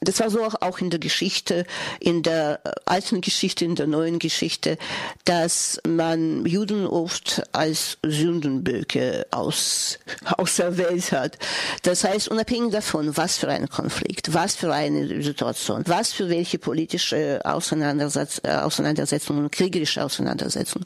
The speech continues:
sucht man nach einem Sündenbock. Wer da steht da hinten? Auch kleinbürgerlich, auch staatlich. In der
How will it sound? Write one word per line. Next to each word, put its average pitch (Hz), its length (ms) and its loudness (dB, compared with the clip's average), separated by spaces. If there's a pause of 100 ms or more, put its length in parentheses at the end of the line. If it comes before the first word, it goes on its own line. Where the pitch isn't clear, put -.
sucht 202 360 0
man 196 200 2
nach 175 180 0
einem 156 360 2
Sündenbock. 143 800 -2
Wer 196 320 2
da 180 260 0
steht - 420 -2
da 117 40 0
hinten? - 500 -2
Auch 175 260 2
kleinbürgerlich, 170 800 0
auch 143 180 0
staatlich. - 760 -4
In 190 280 2
der 165 440 2